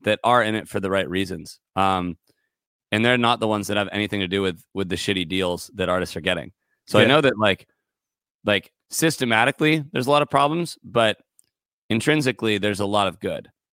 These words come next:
Speaker 1: Um, like, at its core, mu-, music labels are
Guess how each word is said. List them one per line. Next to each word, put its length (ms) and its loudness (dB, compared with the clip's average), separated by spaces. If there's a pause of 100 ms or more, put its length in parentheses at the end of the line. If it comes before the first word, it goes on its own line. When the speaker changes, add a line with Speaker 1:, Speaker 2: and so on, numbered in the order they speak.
(140)
Speaker 1:
Um, 480 0 (300)
like, 220 -4
at 140 4
its 100 -6
core, 480 0 (800)
mu-, 220 0
music 340 -2
labels 360 0
are 480 0